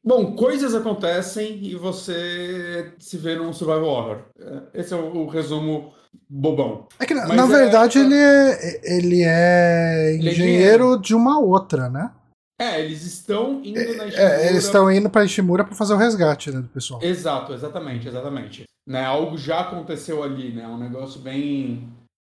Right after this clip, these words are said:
Speaker 1: Não sei, tipo, o, o jogo do Alien também tem bem essa pegada, né? Porque você tá
Speaker 2: Uhum.
Speaker 1: revisitando a nave do Alien um após ter acontecido o Alien um, né? O que é uma ideia bem legal pra um jogo.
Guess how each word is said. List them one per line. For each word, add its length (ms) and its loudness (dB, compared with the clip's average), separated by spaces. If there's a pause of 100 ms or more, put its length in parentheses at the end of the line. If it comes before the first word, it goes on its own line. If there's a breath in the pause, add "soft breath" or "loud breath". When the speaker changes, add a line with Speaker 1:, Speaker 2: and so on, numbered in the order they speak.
(120)
Speaker 1:
Não 140 -4
sei, 380 0
tipo, 220 -10
o, 960 -6
o 60 0
jogo 200 0
do 120 2
Alien 260 -2
também 260 -4
tem 120 -6
bem 140 -2
essa 140 -4
pegada, 400 -6
né? 100 -8
Porque 180 -12
você 380 -8
tá 380 -2
Speaker 2:
Uhum. 80 -6
Speaker 1:
revisitando 520 -6
a 240 -2
nave 260 -6
do 280 -6
Alien 340 -4
um 280 -10 (220)
após 640 -4
ter 100 -10
acontecido 520 -10
o 60 -6
Alien 240 -6
um, 300 -8
né? 80 -10
O 80 -10
que 80 -12
é 40 -8
uma 140 -6
ideia 280 -2
bem 120 -6
legal 360 -2
pra 100 -16
um 60 -14
jogo. 440 -10